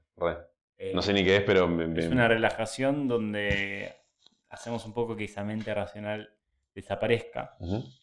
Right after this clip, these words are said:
Speaker 2: Cosa de vos poder, eh, permitirte atravesar por el sentimiento.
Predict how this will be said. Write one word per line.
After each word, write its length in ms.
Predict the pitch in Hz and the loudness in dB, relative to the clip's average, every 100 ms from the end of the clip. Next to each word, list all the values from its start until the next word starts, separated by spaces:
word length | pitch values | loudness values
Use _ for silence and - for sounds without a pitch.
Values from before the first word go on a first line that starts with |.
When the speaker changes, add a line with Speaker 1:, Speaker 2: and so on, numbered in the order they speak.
| _ _ _ | _ _ _
Speaker 2:
Cosa 320 | _ 104 117 | _ -8 -4
de 120 | 110 107 | -2 -2
vos 200 | 107 104 | -2 -2
poder, 420 | 110 107 117 120 - | -2 0 0 0 -4
eh, 760 | 107 101 95 92 92 92 95 92 _ _ _ _ _ _ _ - _ _ _ _ _ _ _ | -4 -2 0 -2 -2 -6 -10 -14 _ _ _ _ _ _ _ -20 _ _ _ _ _ _ _
permitirte 420 | 120 117 117 165 | 2 2 2 -2
atravesar 420 | 156 120 113 127 123 | 2 2 2 -2 0
por 100 | 117 | -2
el 40 | |
sentimiento. 680 | - 101 98 98 92 90 92 | -4 -14 -12 -12 -12 -20 -20